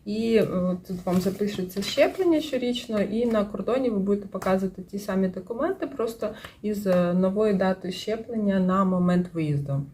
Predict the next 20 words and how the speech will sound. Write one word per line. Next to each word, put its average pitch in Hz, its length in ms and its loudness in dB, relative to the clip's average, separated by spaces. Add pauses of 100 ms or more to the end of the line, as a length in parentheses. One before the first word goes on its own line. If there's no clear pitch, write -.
(400)
Ось 240 140 -6
така 214 300 -2
ситуація. 165 640 -4
Дивна, 277 480 0
але 185 300 0
факт. 147 260 -10 (880)
Ось 226 200 -2
тут 196 200 -4
є 185 100 -2
багато 185 380 -6
сторінок 208 580 -2
для 359 140 0
цього. 339 440 4 (960)
А, 190 260 4
далі 196 300 10
ще - 180 -4
є 185 80 6
дослідження 190 640 0
на 247 200 2
титри. 240 580 -2